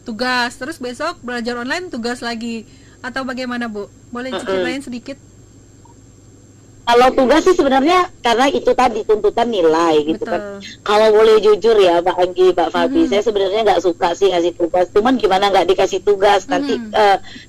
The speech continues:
Speaker 2: instrumen kita buat nilai apa gitu. Kalau
Speaker 1: Iya.
Speaker 2: saya tuh memang lebih suka tuh langsung interaktif
Speaker 1: Oke,
Speaker 2: gitu. Jadi
Speaker 1: interaktif ya,
Speaker 2: saya
Speaker 1: Bu. Mhm.
Speaker 2: menilai anak, ya. Saya,
Speaker 1: Mhm.
Speaker 2: karena saya bahasa kan. Jadi
Speaker 1: Iya.
Speaker 2: saya lebih suka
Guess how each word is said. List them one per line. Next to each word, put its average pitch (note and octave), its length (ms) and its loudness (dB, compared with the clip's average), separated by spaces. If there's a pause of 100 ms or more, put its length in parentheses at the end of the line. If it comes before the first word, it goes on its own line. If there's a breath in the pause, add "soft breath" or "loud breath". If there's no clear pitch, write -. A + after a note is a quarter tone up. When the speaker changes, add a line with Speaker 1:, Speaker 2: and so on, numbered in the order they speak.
Speaker 2:
instrumen A3 480 2
kita G#3+ 240 2
buat G#3+ 160 4
nilai G#3+ 240 4
apa G3+ 320 0
gitu. F3+ 240 0
Kalau B3+ 280 0
Speaker 1:
Iya. F4+ 40 -4
Speaker 2:
saya D4+ 160 -2
tuh E4 160 0
memang D4+ 240 2
lebih C4+ 240 0
suka A#3+ 320 0
tuh D#4 80 -2
langsung B3 640 0
interaktif G#3 640 0
Speaker 1:
Oke, A3 160 -4
Speaker 2:
gitu. G3+ 160 0
Jadi F#3+ 240 2
Speaker 1:
interaktif C4 240 -4
ya, B3 80 -8
Speaker 2:
saya A3+ 240 4
Speaker 1:
Bu. A#3 160 -8
Mhm. A3 320 -16
Speaker 2:
menilai C4 400 4
anak, A#3 560 0 (160)
ya. A#3+ 200 4 (280)
Saya, C4+ 160 2
Speaker 1:
Mhm. D#4+ 240 2
Speaker 2:
karena D4 160 4
saya G4 160 4
bahasa D4+ 400 2
kan. A#3+ 160 0 (240 loud breath)
Jadi B3 80 6
Speaker 1:
Iya. C#4+ 160 0
Speaker 2:
saya F#4+ 160 2
lebih F4 160 4
suka E4 240 0